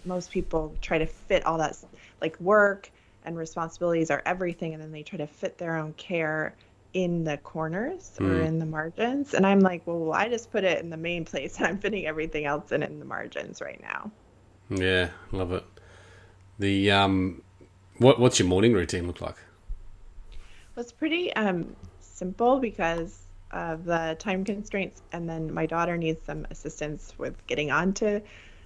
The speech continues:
Speaker 1: virtual school. Um,
Speaker 2: Hmm.
Speaker 1: so it's of some, I would say, simple, uh, small shifts create big change.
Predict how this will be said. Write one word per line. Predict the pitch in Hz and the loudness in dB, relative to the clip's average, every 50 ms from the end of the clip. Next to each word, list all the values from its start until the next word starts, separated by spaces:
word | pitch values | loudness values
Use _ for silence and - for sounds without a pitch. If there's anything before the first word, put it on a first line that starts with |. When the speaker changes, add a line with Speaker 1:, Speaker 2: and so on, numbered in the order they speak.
| - - - | -20 -4 2
Speaker 1:
virtual | - 196 196 196 - 226 214 208 214 | 4 4 4 4 2 4 4 4 4
school. | 214 - - - 214 202 190 185 190 214 233 - - - | 2 0 0 2 4 6 6 8 8 6 6 4 2 2
Um, | 190 180 175 170 175 175 | 0 0 0 -2 -4 -2
Speaker 2:
Hmm. | - 202 196 208 | 0 2 2 4
Speaker 1:
so | 220 220 220 214 - - - | 4 4 2 0 0 -2 0
it's | - 214 214 - - - - - - - - - - - - - - - - | 0 0 0 -4 -12 -18 -20 -20 -20 -20 -20 -20 -20 -20 -20 -20 -20 -14 -10
of | - 196 - | -10 -10 -6
some, | - - 214 208 196 190 185 185 - - - - _ _ _ _ _ - | -2 0 0 2 2 0 0 -2 -8 -16 -20 -20 _ _ _ _ _ 0
I | 202 214 | 2 2
would | 226 226 | 2 2
say, | - - 208 180 | 2 4 2 2
simple, | - - - 214 208 214 214 208 208 202 - | 2 2 0 0 2 4 4 2 2 0 -2
uh, | 175 175 160 160 | -2 -2 -4 -6
small | 170 - - 220 226 233 | -6 -4 0 0 0 0
shifts | 233 - 226 196 190 196 - - - - - - - - | 0 -2 -2 -2 -2 -4 -6 -14 -20 -20 -20 -20 -14 -6
create | - 190 175 147 - - | -4 -2 -2 -2 0 2
big | 180 180 180 - - | 2 2 0 -2 -10
change. | - - 196 170 156 156 156 156 165 | -6 -6 -4 -4 -4 -6 -8 -10 -10